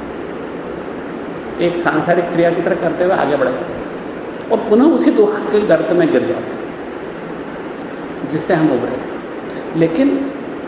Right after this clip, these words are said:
एक सिद्ध व्यक्ति उस अवसर का उपयोग करता है और उसका उपयोग करके परमेश्वर को जानने की राह प्राप्त कर लेता है, उस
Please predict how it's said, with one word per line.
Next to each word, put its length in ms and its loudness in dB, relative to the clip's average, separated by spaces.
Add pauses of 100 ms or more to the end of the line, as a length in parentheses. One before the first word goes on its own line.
(440)
एक 200 2
सिद्ध 280 2
व्यक्ति 360 4 (560)
उस 260 2 (300)
अवसर 360 2
का 140 2
उपयोग 500 4
करता 260 6
है 160 2 (460)
और 140 4
उसका 300 -2
उपयोग 360 2
करके 240 2
परमेश्वर 640 2
को 260 2 (920)
जानने 400 4
की 340 -4 (340)
राह 320 2 (640)
प्राप्त 360 2
कर 100 0
लेता 260 -4
है, 240 -4
उस 100 -2